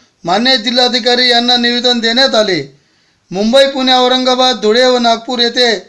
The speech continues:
आज एकाच वेळी ॲडव्होकेट सुरेश माने यांच्या आदेशानुसार व आनंद लोंढे,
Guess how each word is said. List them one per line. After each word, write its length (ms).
आज 340
एकाच 340
वेळी 200
ॲडव्होकेट 440
सुरेश 340
माने 240
यांच्या 380
आदेशानुसार 840
व 140
आनंद 400
लोंढे, 500